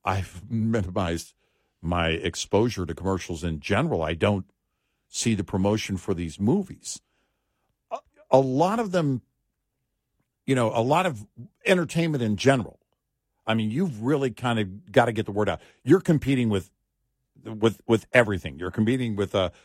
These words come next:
social media. Whatever draws people's attention, you're competing with that. And whether it's a sports team,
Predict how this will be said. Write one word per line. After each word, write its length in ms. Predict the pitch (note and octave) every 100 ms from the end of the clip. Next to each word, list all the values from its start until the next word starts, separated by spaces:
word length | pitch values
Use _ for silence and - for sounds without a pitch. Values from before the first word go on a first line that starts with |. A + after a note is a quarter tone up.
| _
social 380 | - D#3 C3+ B2+
media. 360 | B2 G2+ D2+ - _ _
Whatever 340 | - D3+ D#3+ F#3+
draws 340 | C#3 D3+ C#3
people's 400 | - D3+ B2+ F#2+
attention, 720 | G#2 - C#3+ C3+ - F#2 F#2 - _
you're 240 | - A#2 C3+
competing 640 | - A#2+ - C3+ A#2+ G#2
with 320 | G2 F2+ G#2
that. 320 | G2+ G2 D2+ - _ _ _ _ _ _ _ _ _ -
And 320 | A2+ G#2+ G#2+
whether 240 | A2 G#2+ G2+
it's 180 | -
a 220 | G2 F2+ E2+ -
sports 560 | - - - D3 C#3 -
team, 640 | - C3 B2 A#2 A2+